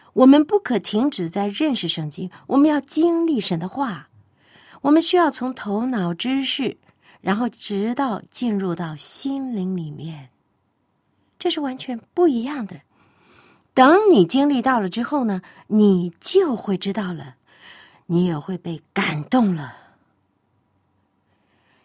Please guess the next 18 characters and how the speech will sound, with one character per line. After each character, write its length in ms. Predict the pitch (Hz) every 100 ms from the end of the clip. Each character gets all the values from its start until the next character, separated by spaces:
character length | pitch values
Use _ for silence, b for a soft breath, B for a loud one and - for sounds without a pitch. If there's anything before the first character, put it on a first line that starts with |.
| _
约 140 | 330
翰 180 | 359 262
福 100 | 202
音 160 | 226 254
十 200 | - 180
四 180 | - 196
章 320 | 185 170 -
二 180 | - 233
十 280 | 175 - -
一 160 | - 233
节 220 | - 131
说 340 | 127 143 123 - _ _ _ _ _ _ _ _ _ _
：“有 220 | 190 175 165
了 120 | 226
我 160 | 202
的 80 | 156
命 240 | 208 247 175
令 260 | 165 127